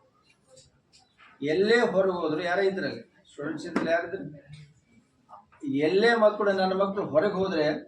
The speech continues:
ನನ್ನಗ ಮತ್ತೆ ನಮ್ಮ ಮನೆಯವರಿಗೆ ಪಾದಕ್ಕೆ ನಮಸ್ಕಾರ ಮಾಡ್ಲಾರ್ದು, without the permission of the parent they will not go anywhere. ಆಮೇಲೆ ನಮಗೆ ನಮಸ್ಕಾರ ಮಾಡ್ಲಾರ್ದ ಹೊರಗೆ ಹೋಗೋದಲ್ಲ, ಎಲ್ಲದಕ್ಕಿಂತ ಮುಖ್ಯವಾಗಿ ಒಂದು ಪೀಸ್ ಅಡಿಕೆ ತಿನ್ನಲ್ಲ ನನ್ನ ಮಗ.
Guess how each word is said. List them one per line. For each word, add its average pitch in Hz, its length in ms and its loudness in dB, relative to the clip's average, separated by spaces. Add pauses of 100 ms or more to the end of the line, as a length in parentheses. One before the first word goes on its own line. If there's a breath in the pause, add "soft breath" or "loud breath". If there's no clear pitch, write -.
(460)
ನನ್ನಗ 170 720 0 (140)
ಮತ್ತೆ 190 200 -4
ನಮ್ಮ 165 320 -4
ಮನೆಯವರಿಗೆ 175 440 -2 (180)
ಪಾದಕ್ಕೆ 170 380 -4
ನಮಸ್ಕಾರ 185 520 -4
ಮಾಡ್ಲಾರ್ದು, 175 420 -4
without 214 280 -2
the 202 260 -4
permission 208 380 -4
of 202 240 0
the 190 200 -2
parent 190 240 -4
they 185 120 -6
will 180 140 -2
not - 160 -6
go 165 140 -4
anywhere. 151 320 0 (1040)
ಆಮೇಲೆ 185 200 -2
ನಮಗೆ 185 260 0
ನಮಸ್ಕಾರ 202 480 2
ಮಾಡ್ಲಾರ್ದ 190 380 0
ಹೊರಗೆ 175 360 -2
ಹೋಗೋದಲ್ಲ, 185 640 0 (200)
ಎಲ್ಲದಕ್ಕಿಂತ 208 640 0
ಮುಖ್ಯವಾಗಿ 196 560 -2
ಒಂದು 202 640 -2
ಪೀಸ್ - 480 -8
ಅಡಿಕೆ 202 320 0
ತಿನ್ನಲ್ಲ 175 320 0
ನನ್ನ 135 120 -4
ಮಗ. 127 320 -12